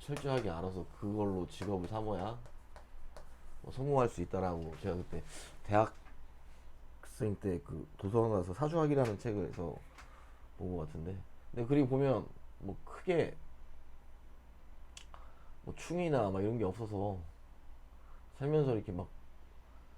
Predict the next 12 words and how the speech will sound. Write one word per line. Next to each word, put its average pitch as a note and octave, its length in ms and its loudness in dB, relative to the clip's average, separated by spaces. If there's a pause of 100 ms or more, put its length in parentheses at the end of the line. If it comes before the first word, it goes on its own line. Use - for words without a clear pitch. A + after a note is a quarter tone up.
(1500)
어렵거나 G#2+ 680 2
막 F#2+ 200 0
이렇게 F2 80 -2
어려움 G#2+ 420 2
겪고 G2 340 -2
뭐 D#2 120 -4
송사를 C3+ 480 -2
겪고 F2+ 320 -2
뭐 E2+ 160 -4
재판을 A2 440 2
받고 F#2 280 0
이렇게 A2+ 460 0